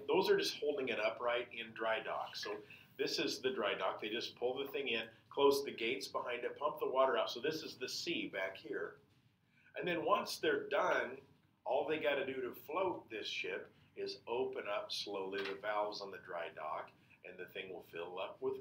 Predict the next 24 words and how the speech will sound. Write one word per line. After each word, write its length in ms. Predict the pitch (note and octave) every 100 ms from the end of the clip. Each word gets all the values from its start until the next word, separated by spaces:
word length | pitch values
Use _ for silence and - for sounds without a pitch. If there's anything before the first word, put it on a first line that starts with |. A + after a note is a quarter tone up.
| F#2+
water, 400 | E2+ D#2 F2 G#2
and 100 | G#2+
the 60 | G#2+
float 260 | F#2 F2 F2
should 360 | - - F2 -
become, 260 | A2 - E2 E2
or 60 | F2+
the 120 | E2+ -
boat 260 | G2+ G#2 -
should 200 | G2 F2+
become 300 | G2+ - E2+ - _ _ C3+
buoyant. 340 | D#3 - - -
It 80 | -
should 220 | - E2+ - -
float. 380 | D3+ E3 - - _ _ _ - F3+ F3+ - - - - _ -
This 260 | E3+ -
is 180 | A3+ -
what 160 | B2+ -
she 160 | B2+
looks 340 | C3 - - -
like. 240 | D#2 -
I 160 | G2 -
believe 380 | C3+ E3 D#3 B2
the, 180 | G#2+